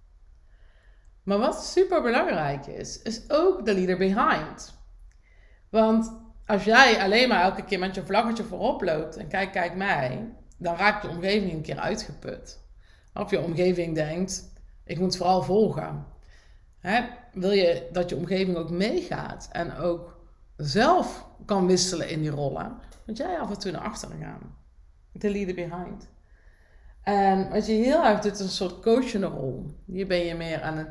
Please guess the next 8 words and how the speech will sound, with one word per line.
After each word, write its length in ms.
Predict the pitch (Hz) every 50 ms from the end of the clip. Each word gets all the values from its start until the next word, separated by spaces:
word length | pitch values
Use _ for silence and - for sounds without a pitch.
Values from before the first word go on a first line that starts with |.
| -
dienen. 760 | - 156 143 170 220 196 175 147 135 127 131 - 151 - - - - - - _ - - - - - - - - - - -
Je 180 | - 190 190 185
bent 240 | 185 180 175 180 -
de 140 | - 165
spaceholder 1120 | 165 - - - - - 208 196 202 226 226 - - 180 156 - - 139 135 - - - -
voor 160 | - - 175
jouw 140 | 165 160 170
team. 540 | - - 185 180 - - - - - - -